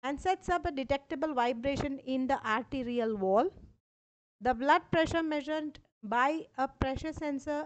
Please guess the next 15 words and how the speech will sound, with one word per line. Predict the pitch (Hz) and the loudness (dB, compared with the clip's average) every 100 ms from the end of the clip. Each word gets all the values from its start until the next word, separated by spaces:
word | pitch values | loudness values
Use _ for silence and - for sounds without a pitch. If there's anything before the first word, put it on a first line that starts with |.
| - | -6
at | 247 214 | -6 -4
this | 285 - | -6 -6
point | - 269 277 285 | -6 -4 -2 -4
determines | 247 254 254 269 277 285 | -6 -6 -6 -4 -6 -8
the | 247 233 | -12 -12
systolic | 240 208 - 240 247 240 | -10 -6 0 2 2 -2
pressure. | - 175 - 262 349 _ _ _ _ _ _ _ _ | -6 -6 -4 -6 -6 _ _ _ _ _ _ _ _
Pulse | 311 320 370 | 4 4 4
rate | 359 359 339 | -2 -2 -2
is | 330 | 2
also | 311 311 339 | 2 2 -4
sensed | - 277 277 269 - | -2 0 0 -2 -4
at | 262 214 | -4 -2
this | 240 - | -2 -4
time. | - 180 254 | -6 -6 -6